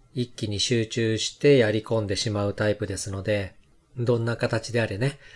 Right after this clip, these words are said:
楽しむことはできるんですが、まあ今後もね、Instagramに関してはちょこちょこ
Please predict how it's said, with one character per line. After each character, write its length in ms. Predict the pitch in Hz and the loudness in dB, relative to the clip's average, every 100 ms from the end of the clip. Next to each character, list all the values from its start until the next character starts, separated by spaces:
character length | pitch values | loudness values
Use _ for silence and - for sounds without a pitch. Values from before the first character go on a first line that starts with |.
| - _ | -20 _
楽 200 | - 117 113 | -6 -4 0
し 120 | 123 | 0
む 120 | 113 | 0
こ 120 | 113 | 0
と 120 | 135 | 2
は 120 | 160 127 | 4 4
で 120 | 104 | 0
き 120 | 117 | -4
る 120 | 104 | -4
ん 20 | |
で 100 | 98 | -6
す 140 | 95 107 | -8 -6
が、 260 | 107 98 - _ - _ | -6 -6 -12 _ -20 _
ま 140 | - 151 | -2 -2
あ 60 | |
今 240 | - 131 143 | 2 2 2
後 100 | 143 | 2
も 100 | 139 | 2
ね、 260 | 135 135 - - - - | 2 0 -6 -20 -20 -4
Instagram 760 | 139 135 - 139 139 117 104 | -2 0 4 4 4 2 -2
に 120 | 98 98 | -6 -4
関 280 | 123 123 | 0 0
し 60 | 117 | 0
て 140 | 120 | 2
は 360 | 107 98 95 95 | 2 0 -6 -10
ち 80 | - | -4
ょ 40 | 113 | -2
こ 120 | 110 | -2
ち 80 | 101 | -2
ょ 40 | |
こ 280 | - 95 | -8 -10